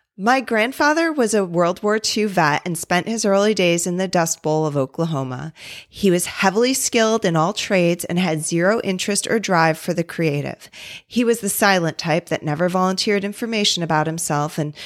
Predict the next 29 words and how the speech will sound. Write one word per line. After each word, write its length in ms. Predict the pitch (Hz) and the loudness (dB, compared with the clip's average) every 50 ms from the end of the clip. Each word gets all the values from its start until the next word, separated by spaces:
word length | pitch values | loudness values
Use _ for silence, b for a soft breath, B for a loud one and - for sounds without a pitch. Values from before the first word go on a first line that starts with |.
| B | B
certainly 520 | B - - - 269 - 196 185 170 147 147 | B 0 2 2 2 2 0 0 0 0 2
didn't 220 | 143 151 143 - | 0 0 0 0
tell 180 | - 165 151 151 | 0 0 0 0
stories. 640 | - - - 170 156 147 143 147 151 165 170 - - B B B _ | 0 -2 -2 -2 -2 -2 -4 -6 -8 -8 -8 -10 -12 B B B _
As 160 | - 202 208 226 | 0 0 2 4
a 60 | 254 | 2
result, 380 | 269 262 214 202 170 160 - - | 2 2 2 2 2 2 0 0
I 120 | - 196 196 | 0 0 2
never 340 | 190 180 190 202 262 294 277 | 2 2 2 2 2 0 2
really 300 | 247 240 226 220 208 190 | 2 2 2 2 0 0
knew 320 | 185 180 180 185 190 185 | -2 -4 -2 -2 0 -2
him 440 | 185 160 156 156 143 127 139 147 - - | -2 -2 -4 -4 -4 -2 -4 -6 -4 0
or 220 | 180 202 196 208 | 2 4 4 4
the 160 | 190 185 196 | 2 0 -2
depth 340 | 165 - 175 156 165 - - | 0 2 2 2 2 2 -4
of 80 | 175 156 | -4 -2
his 200 | 175 175 160 165 | 0 -2 -2 -2
personality. 960 | - - 175 165 160 - - 160 156 147 143 139 135 - - - - 180 B B B B B B B B B | -4 -6 -4 -4 -4 -4 -4 -2 -2 -2 -2 -4 -6 -8 -10 -14 -14 -18 B B B B B B B B B
Years 320 | - 165 175 185 208 214 247 | 0 0 2 2 4 4 4
after 280 | 226 220 - - 262 | 2 2 2 2 2
his 160 | 254 269 247 - | 2 2 2 0
passing, 440 | - 220 175 160 160 - 180 175 | 0 0 2 2 0 0 -2 0
my 120 | 180 175 180 | 0 2 2
mother 280 | 180 185 208 214 233 | 4 2 2 2 2
discovered 500 | 226 247 247 - - 196 165 170 180 180 | 0 0 -2 0 2 0 0 2 0 0
a 80 | - 175 | 0 0
box 400 | 160 - 165 147 156 170 - - | 0 2 0 0 0 -2 -4 -6
of 100 | 220 208 | -4 0
letters 440 | 214 214 202 185 170 165 170 170 170 | 2 2 2 2 0 0 -2 -2 -4